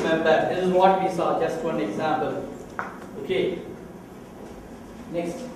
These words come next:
Okay. Now, we will understand what are the types of attributes. We have something called a simple type. Example, employee number. Okay.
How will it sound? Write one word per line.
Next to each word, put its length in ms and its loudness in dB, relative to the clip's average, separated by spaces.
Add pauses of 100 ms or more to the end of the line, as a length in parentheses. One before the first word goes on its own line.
(2250)
Okay. 320 -4 (300)
Now, 580 6 (220)
we 180 4
will 120 6
understand 640 6
what 180 6
are 220 4
the 80 0
types 340 6
of 200 6
attributes. 760 0 (640)
We 140 4
have 200 4
something 400 4
called 220 6
a 80 4 (100)
simple 480 8
type. 460 4 (460)
Example, 580 4
employee 560 4
number. 640 4 (1000)
Okay. 460 4